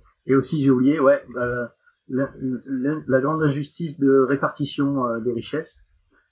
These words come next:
Donc, euh, j'étais quand même assez actif et intéressé par les revenus de base de différentes formes. Et le fait qu'il y ait un revenu de base par création monétaire, dont on parle beaucoup, mais qu'on semble impossible, qui semble impossible à mettre en place, et ben, la June le met en place.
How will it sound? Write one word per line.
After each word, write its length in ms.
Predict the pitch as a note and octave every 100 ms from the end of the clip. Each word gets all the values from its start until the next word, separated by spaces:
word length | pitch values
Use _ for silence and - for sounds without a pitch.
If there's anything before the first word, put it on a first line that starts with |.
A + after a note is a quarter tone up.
| _ -
Donc, 180 | A#2+ -
euh, 160 | B2 A#2+
j'étais 220 | - A#2+
quand 120 | A#2+
même 140 | B2+ C3
assez 340 | B2+ - B2+
actif 480 | A#2+ A#2+ _ C#3+ C#3 A#2+
et 80 |
intéressé 640 | A#2 A2 A#2+ A#2+ - B2+ B2
par 180 | A2+ G#2+
les 160 | A2 G#2+
revenus 380 | C3 C3 C#3 B2
de 40 |
base 300 | C3+ C3+ B2
de 80 | B2
différentes 500 | A#2+ - B2 A#2+ A2
formes. 640 | - A#2+ C3 B2 A2 G#2 _ _ _ _ _ _ _ -
Et 220 | B2+ C3
le 120 | C3+
fait 220 | C3+ D3+ D3
qu'il 160 | C#3
y 20 |
ait 40 | C3
un 80 | B2
revenu 260 | B2+ B2+
de 40 | A#2+
base 200 | C3+ B2+
par 180 | D3 -
création 380 | D3 C#3 - C3+
monétaire, 580 | C3 C3+ A#2 C#3+ B2+
dont 160 | A2+ A#2 B2
on 140 | A#2
parle 440 | - B2+ B2 A#2
beaucoup, 300 | A#2 A#2 C#3
mais 140 | B2 A2 G#2+ G#2 -
qu'on 100 | A2
semble 460 | - A#2 A2+ G#2+ - _
impossible, 600 | C#3 A#2 C3 B2 - C3
qui 120 | - A#2+
semble 260 | A#2+ B2
impossible 380 | B2 B2+ - B2+
à 40 | A#2+
mettre 220 | A#2+ A#2
en 40 |
place, 300 | A2+ E3 -
et 40 | B2
ben, 200 | B2 A#2+
la 160 | A#2+
June 160 | B2+ C#3+
le 80 | C3
met 100 | B2+
en 100 | A#2
place. 320 | D3 C#3